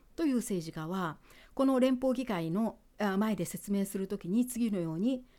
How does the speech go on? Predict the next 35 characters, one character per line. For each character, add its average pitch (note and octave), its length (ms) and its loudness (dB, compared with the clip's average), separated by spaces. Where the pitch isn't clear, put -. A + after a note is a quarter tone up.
発 F3+ 220 -8
言 D#3 120 -4
し - 40 -12
て - 80 -12
い C#3+ 60 -8
ま C3+ 120 -12
す。 - 140 -16
結 A3+ 180 -2
果 D#4+ 160 0
的 E4 200 -2
に D#4+ 140 4
ド D#4 160 2
イ D4 60 0
ツ - 180 -8
は F3 360 -4
巨 G#3+ 160 -2
額 C#4 460 -2
赤 B3+ 260 0
字 F#3+ 160 -6
を G#3 100 -2
抱 - 280 -8
え F#3 40 -2
る F#3+ 60 -4
こ F#3+ 100 -6
と D#3 120 -8
に D3 100 -6
な C#3+ 140 -8
り、 F3+ 280 -2
最 C#4 260 -2
終 C#4 200 -2
的 B3+ 200 -2
に D4+ 160 0
そ A3+ 100 -6
れ G3+ 100 -2
が A#3 260 -2